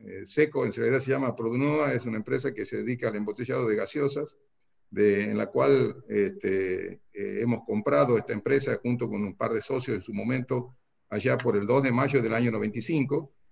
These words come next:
Eh, en ese momento era una empresa que tenía una cierta inserción,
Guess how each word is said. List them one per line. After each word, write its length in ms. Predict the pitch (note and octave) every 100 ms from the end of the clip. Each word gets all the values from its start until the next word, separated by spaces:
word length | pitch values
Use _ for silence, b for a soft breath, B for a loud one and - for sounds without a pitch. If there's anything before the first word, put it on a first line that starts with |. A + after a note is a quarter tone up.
| _ -
Eh, 520 | G#2+ G#2 G#2 G#2 -
en 120 | G#2
ese 180 | B2+ C3+
momento 580 | C3 C3 C#3+ C#3+ D#3+ B2+
era 160 | A#2 B2
una 120 | A2+
empresa 440 | A#2 C3+ C#3+ D3
que 100 | A#2+
tenía 420 | G#2 G#2+ B2 B2
una 160 | A2 G2
cierta 600 | - A#2 B2+ B2 A#2+ G2+
inserción, 800 | G#2 - A2+ - C3 B2+ C3+